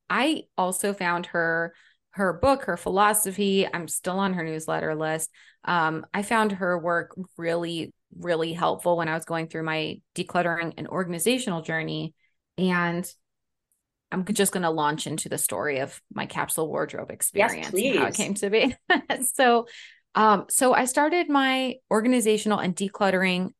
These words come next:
Speaker 1: journey kind of towards my late twenties. So this is gonna be, like, two thousand tens, and, um, started,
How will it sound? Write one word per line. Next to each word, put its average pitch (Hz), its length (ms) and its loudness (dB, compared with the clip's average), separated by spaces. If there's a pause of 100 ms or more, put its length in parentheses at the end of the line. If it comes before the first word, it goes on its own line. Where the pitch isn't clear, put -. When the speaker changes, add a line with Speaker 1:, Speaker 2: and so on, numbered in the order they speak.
(120)
Speaker 1:
journey 165 840 -2 (400)
kind 311 300 -6
of 349 160 -2
towards 233 520 4
my 175 380 0
late 175 840 -2 (220)
twenties. 151 640 -4
So 202 100 0
this 233 240 0
is 240 140 -4
gonna 214 240 0
be, 185 340 0
like, 160 340 -2
two 190 280 -2
thousand 165 800 -2 (320)
tens, - 640 -2 (200)
and, 165 500 -2
um, 165 360 -2
started, 196 520 2